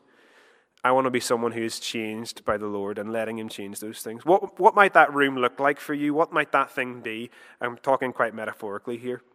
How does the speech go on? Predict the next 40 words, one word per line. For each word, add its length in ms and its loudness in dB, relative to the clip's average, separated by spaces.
Maybe 240 6
it's, 180 2
you're 160 0
somebody 400 0
who's, 260 -4
um, 160 -2
looking 240 0
at 100 -2
stuff 360 -2
online 720 2
that 100 -6
you 220 -6
know 100 -2
you 100 -6
shouldn't 300 -6
be, 300 2
or, 340 0
um, 180 -2
looking 280 -2
at 100 -8
stuff 260 -2
on 100 -4
the 80 -12
T 220 -12
V, 280 -10
um, 260 -4
late 180 -4
at 100 -10
night. 340 -10
And 100 -6
you 160 2
know 420 6
that 280 0
that's 200 4
something 300 -4
that 100 -10
you 80 -8
shouldn't 300 -10
be 140 -12
doing. 400 -6